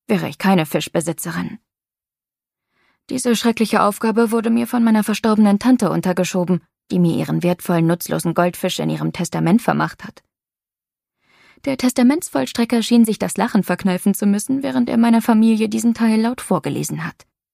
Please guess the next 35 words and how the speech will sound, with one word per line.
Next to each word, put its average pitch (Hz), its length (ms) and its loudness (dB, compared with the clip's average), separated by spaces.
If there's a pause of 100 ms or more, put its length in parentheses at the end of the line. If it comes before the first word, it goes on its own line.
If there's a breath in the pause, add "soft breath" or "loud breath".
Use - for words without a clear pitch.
(160)
Mein 233 220 6
jüngerer 226 400 4
Bruder 196 340 0
Thomas 208 400 2
hat 180 140 -6
sich 165 120 -10
die 170 120 0
Mühe 170 240 4
nicht 208 220 2
gemacht. - 340 -8 (320)
Er 165 180 -2
ist 165 140 -8
in 156 120 0
schallendes 180 460 0
Gelächter 170 460 -2
ausgebrochen, 185 600 -2
bis - 160 -8
Dad 220 240 -2
ihn 175 120 0
streng 170 260 -2
angesehen 160 560 0
hat. - 200 -14 (800)
Das 247 180 -4
Gute 226 260 2
daran 202 300 4
ist 196 160 0
allerdings, 196 420 2
dass - 240 -10
zum 165 160 -4
Fischglas 175 600 -4
auch 156 260 -2
Tante 175 320 -2
Jennifers 170 420 0
Apartment 175 460 0
gehört, 180 320 0